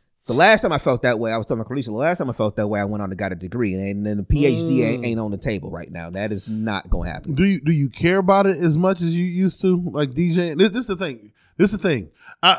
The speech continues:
Speaker 2: um, not to love it because, 'cause I'm having the same battle with music. I can't seem to shake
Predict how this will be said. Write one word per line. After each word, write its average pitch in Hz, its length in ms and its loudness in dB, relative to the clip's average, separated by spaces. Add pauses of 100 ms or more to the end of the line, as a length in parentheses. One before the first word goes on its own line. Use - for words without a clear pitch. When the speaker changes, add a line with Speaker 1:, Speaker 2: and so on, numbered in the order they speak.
(100)
Speaker 2:
um, 175 200 -6
not 202 280 4
to 214 140 0
love 175 280 6
it 127 180 -4
because, 143 280 -6
'cause 147 240 -6
I'm 175 100 -4
having 180 240 0
the 147 80 -2
same 143 380 -4
battle 135 280 0
with 110 120 -6
music. 107 420 -8
I 117 80 -6
can't 156 380 -4
seem 139 340 -6
to 110 60 -10
shake 113 480 -8